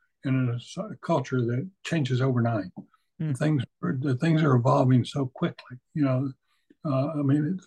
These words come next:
Speaker 1: three, three weeks, five weeks ago, who the hell would ever have imagined we'd have the kind of, uh, brutal warfare that's going on now in, in, in, in the, in the Middle East? It looked like we were coming out the other direction.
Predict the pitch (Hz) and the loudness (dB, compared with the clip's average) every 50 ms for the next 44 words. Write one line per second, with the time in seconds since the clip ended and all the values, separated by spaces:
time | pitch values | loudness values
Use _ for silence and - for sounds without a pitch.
0 | - - - - 180 196 196 156 156 185 - - 196 208 208 190 175 175 175 - | -12 -6 0 4 4 6 6 4 2 0 0 2 4 6 6 8 6 6 4 0
1 | - - 123 - 180 170 190 170 160 156 135 - - 127 131 131 131 123 - - | -4 -4 0 2 4 4 4 2 0 -4 -6 -8 -8 -6 -4 -4 -4 -4 -8 -12
2 | - - - _ _ - - 220 220 190 147 135 165 170 147 139 131 165 233 214 | -20 -20 -20 _ _ 2 6 6 6 6 6 2 0 0 0 0 0 0 2 2
3 | 190 208 175 147 127 120 123 131 131 135 135 135 123 113 120 123 120 123 123 107 | 2 2 4 2 2 2 2 2 4 4 2 2 0 0 0 2 2 2 0 0
4 | 127 139 131 113 120 - - 131 123 120 120 123 117 113 120 120 117 110 - _ | -2 -4 -4 -6 -6 -4 -2 -2 0 0 0 -2 -4 -6 -10 -14 -14 -16 -18 _
5 | - - - - - - _ _ - 139 160 269 202 185 185 - - 127 110 - | -20 -18 -18 -18 -18 -20 _ _ -12 -10 -8 -6 -4 -4 -4 -4 -6 -12 -12 -12
6 | - - 113 120 151 180 214 170 131 120 117 131 135 147 175 - - 123 113 107 | -8 0 4 6 6 8 8 6 6 6 4 4 4 4 2 2 0 -2 -2 -2
7 | 104 110 107 - - 135 123 113 117 120 117 113 110 110 110 113 113 113 113 113 | -4 -6 -8 -6 -4 -2 -2 -2 -2 -2 -2 -2 -2 -2 -2 -2 -4 -4 -4 -4
8 | 117 120 135 180 202 196 147 131 127 127 147 175 175 143 139 151 180 202 214 160 | -4 -4 -4 -6 -6 -4 -2 0 2 2 0 0 -2 -2 -2 -4 -4 -8 -6 -2
9 | 147 131 127 135 180 196 180 139 131 131 127 147 151 147 170 220 254 226 - - | 2 4 4 4 4 0 -2 2 4 4 6 4 4 4 6 8 8 8 6 4
10 | - 147 147 147 165 - - 151 147 - - 165 143 143 147 139 139 - _ _ | -2 -6 -4 -6 -6 -4 -2 -2 -2 -2 0 0 0 2 0 -2 -6 -10 _ _
11 | _ _ _ - - 175 170 165 175 170 170 175 165 165 180 180 175 175 190 220 | _ _ _ 0 6 6 8 8 8 6 6 4 4 2 4 2 2 2 2 2
12 | 226 - - 131 123 | 0 0 -2 -2 -2